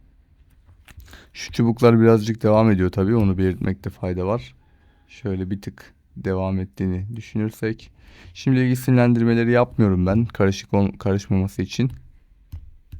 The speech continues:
Şimdi ben burada rastgele çubuk kuvvetlerini belirleyeceğim. Ben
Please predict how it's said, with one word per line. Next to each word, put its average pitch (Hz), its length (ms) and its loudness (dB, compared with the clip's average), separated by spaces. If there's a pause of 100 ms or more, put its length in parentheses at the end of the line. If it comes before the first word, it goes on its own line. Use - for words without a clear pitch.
(1080)
Şimdi 151 500 -2
ben 139 220 4
burada 127 380 2 (140)
rastgele 123 420 2
çubuk 117 300 -6
kuvvetlerini 98 540 0
belirleyeceğim. 101 520 -2 (260)
Ben 127 280 4